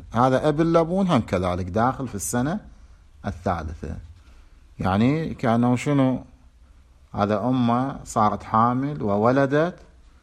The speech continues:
وصار فيها لبن، فهذا يكون عمره إيش قد؟ كمل سنتين وداخل في السنة الثالثة.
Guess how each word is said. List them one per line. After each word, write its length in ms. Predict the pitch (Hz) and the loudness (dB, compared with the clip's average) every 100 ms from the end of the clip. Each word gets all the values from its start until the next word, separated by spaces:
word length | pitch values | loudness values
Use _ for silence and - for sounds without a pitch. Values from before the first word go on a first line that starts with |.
| - - | -20 -8
وصار 360 | 95 120 120 | -2 4 4
فيها 360 | 120 135 131 131 | 2 -2 0 2
لبن، 440 | 139 131 143 160 190 - - - _ _ _ - _ | 2 2 0 -2 -8 -18 -20 -20 _ _ _ -20 _
فهذا 560 | 101 110 123 143 - - - - - _ _ - | 2 2 2 -2 -6 -12 -20 -20 -20 _ _ -18
يكون 340 | - - 113 110 | -16 -6 -2 0
عمره 280 | 117 127 139 | 0 2 2
إيش 140 | 120 | 2
قد؟ 200 | 120 117 - - | -2 -2 -8 -12
كمل 320 | - 123 120 110 | -2 2 2 0
سنتين 560 | 135 131 131 165 170 | 0 -2 -2 -4 -2
وداخل 460 | 123 110 135 127 110 | 0 2 2 2 -4
في 80 | 101 | -8
السنة 480 | - 123 139 185 220 - _ - - | -4 0 0 -2 -6 -16 _ -20 -8
الثالثة. 600 | 101 - 101 73 - | -6 2 2 2 -8